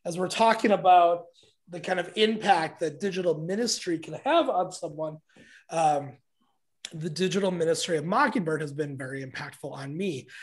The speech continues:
And I heard, uh, in one of their podcasts, Dave Zoll preach a sermon that had to do with that picture. And that sermon was so impactful on me that I went online that day, bought the picture for myself so that I could have it as a reminder in my office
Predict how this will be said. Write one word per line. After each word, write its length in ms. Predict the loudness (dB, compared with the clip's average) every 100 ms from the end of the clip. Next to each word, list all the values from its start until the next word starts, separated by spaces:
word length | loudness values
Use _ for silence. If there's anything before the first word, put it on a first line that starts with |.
| -12
And 160 | -4 -2
I 140 | 0
heard, 460 | 0 2 2 2 -6 _ _ -6
uh, 220 | -2 -2 -2
in 180 | -4 -4
one 140 | -4
of 120 | -4
their 160 | -6 -6
podcasts, 880 | 0 0 0 0 -2 0 -2 -4 -14 _ -16 -8
Dave 340 | -6 -6 -4
Zoll 640 | 4 6 8 6 4 -2 -8 _
preach 280 | -12 -10 -8
a 40 | -8
sermon 640 | -2 2 2 2 -2 -6 -14 _ _ _ -2
that 340 | 2 2 0
had 180 | -6 -6
to 60 | -4
do 140 | -4
with 120 | -2
that 220 | -4 -4
picture. 400 | -6 -4 -2 -2
And 380 | -2 -2 -2 -4
that 180 | -6 -2
sermon 340 | -2 0 0
was 180 | -2 0
so 160 | 0 -2
impactful 360 | -4 -6 -6
on 160 | -8 0
me 300 | 4 4 2 -4 -14 -6
that 120 | -2
I 80 | -2
went 160 | -2
online 340 | -2 2 4 6
that 220 | 6 6
day, 320 | 6 6 2 -10 -4
bought 220 | -2 -2
the 60 | -4
picture 260 | -6 -6
for 160 | -8 -6
myself 560 | -4 -2 0 -2 -4 -8 -18 -10
so 140 | -2
that 100 | -2
I 40 |
could 140 | 0 0
have 220 | 0 0
it 60 | -2
as 140 | -4
a 60 | -4
reminder 680 | -4 -2 2 4 6 6
in 200 | 4 0
my 180 | -4 -6
office 720 | -4 -2 -4 -2 -2 4 2